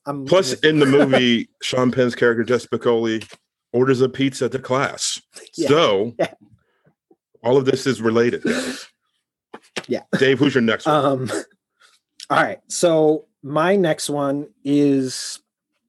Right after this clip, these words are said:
Speaker 1: I think it's the only one.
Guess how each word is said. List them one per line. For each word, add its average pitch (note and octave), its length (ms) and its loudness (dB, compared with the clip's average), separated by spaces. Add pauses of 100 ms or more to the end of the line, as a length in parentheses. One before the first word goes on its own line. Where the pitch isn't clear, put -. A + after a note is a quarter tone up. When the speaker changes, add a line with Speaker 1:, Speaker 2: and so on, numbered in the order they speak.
(380)
Speaker 1:
I D3+ 80 -4
think B3 200 0
it's F4 180 -2
the B3 180 0
only A3 480 2
one. F#3 760 0